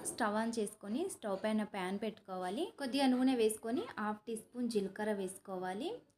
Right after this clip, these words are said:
తర్వాత రెండు కప్పుల నీళ్ళు వేసుకోవాలండి. ఇప్పుడు ఇందులో హాఫ్ టీ స్పూన్ ఉప్పు, వన్ టీ స్పూన్ చిల్లీ ఫ్లేక్స్, సన్నగా తరిగిన కరివేపాకు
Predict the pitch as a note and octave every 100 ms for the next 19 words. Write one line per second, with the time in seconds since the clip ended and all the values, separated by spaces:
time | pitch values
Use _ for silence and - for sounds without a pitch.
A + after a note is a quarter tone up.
0 | _ _ _ C4+ C4+ C4 A#3+ A3+ G#3+ A#3+
1 | A#3 - A#3 A3+ - G#3 G#3 G#3 G3+ -
2 | G#3+ G3+ G3 F#3+ G3 C#4+ A4+ - _ _
3 | _ _ _ _ _ _ _ _ _ _
4 | - C4+ C4 A#3 A#3+ E4+ A#4+ A#3 A#3 A3+
5 | B3+ A#3+ - C4 A#3+ - G3+ - D4+ A4+
6 | B4 - A3 A3+ A3 B3+ A#3+ - F#4 F#4+
7 | A#3+ A3 A#3 A#3+ D#4+ D#4+ - - - -
8 | - C4 B3 C4+ C#4+ B3+ A3 A3 A#3+ E4+
9 | F#4+ A3 F#3+ G3+ G#3 G3